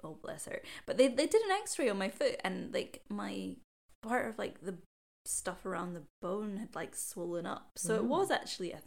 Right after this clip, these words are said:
Speaker 1: thing, whatever it was. Um, and they got to, like, cart me around on a wee wheelchair for fun,
Speaker 2: Oh,
Speaker 1: which was really
Speaker 2: yay.
Speaker 1: cute. So yeah, it was, like,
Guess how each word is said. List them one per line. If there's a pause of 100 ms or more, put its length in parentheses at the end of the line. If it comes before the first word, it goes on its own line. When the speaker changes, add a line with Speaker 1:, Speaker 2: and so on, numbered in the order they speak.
Speaker 1:
thing,
whatever
it
was.
Um, (460)
and (320)
they
got
to,
like,
cart
me
around
on
a
wee
wheelchair
for
fun,
Speaker 2:
Oh,
Speaker 1:
which
was
really
Speaker 2:
yay. (140)
Speaker 1:
cute. (120)
So
yeah,
it
was,
like,